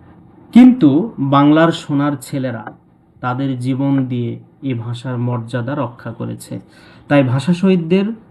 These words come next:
রক্তের বিনিময়ে যে ভাষার মর্যাদা অর্জিত হয়েছে, তা বিজাতীয় ভাষার প্রভাবে যেন চাপা পড়ে না যায়,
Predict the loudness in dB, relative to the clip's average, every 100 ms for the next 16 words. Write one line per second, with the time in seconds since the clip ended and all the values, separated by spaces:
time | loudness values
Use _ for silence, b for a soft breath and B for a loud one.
0 | _ -4 -2 -2 2 4 6 4 2 0
1 | 0 0 0 -2 -6 -8 -4 -4 -4 -4
2 | -6 -4 -6 -6 -4 -4 -2 -2 -2 -6
3 | -8 -12 -12 b b -4 -4 0 0 4
4 | 2 4 0 0 -6 -6 -6 -4 -6 -4
5 | -4 -4 -6 -6 -8 -8 -6 -6 -6 -8
6 | -6 -6 -4 -6 -4 -4